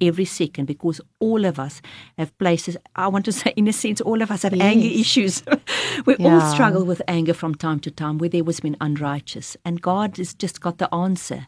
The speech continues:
Speaker 1: but He doesn't give pat answers, vlak antwoorde.
Speaker 2: Yes.
Speaker 1: God give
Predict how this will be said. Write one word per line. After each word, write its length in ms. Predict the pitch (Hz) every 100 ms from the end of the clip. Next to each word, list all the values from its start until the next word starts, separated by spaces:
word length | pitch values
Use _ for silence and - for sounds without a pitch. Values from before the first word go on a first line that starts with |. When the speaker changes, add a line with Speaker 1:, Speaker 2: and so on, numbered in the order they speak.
| -
Speaker 1:
but 100 | 175
He 60 |
doesn't 240 | 190 202 240
give 200 | 233 -
pat 220 | 220 185 -
answers, 540 | 139 135 - 95 - - _ _
vlak 280 | - 214 -
antwoorde. 600 | - 131 - 135 127 - -
Speaker 2:
Yes. 140 | - - _ -
Speaker 1:
God 280 | 180 196
give 160 | 185 175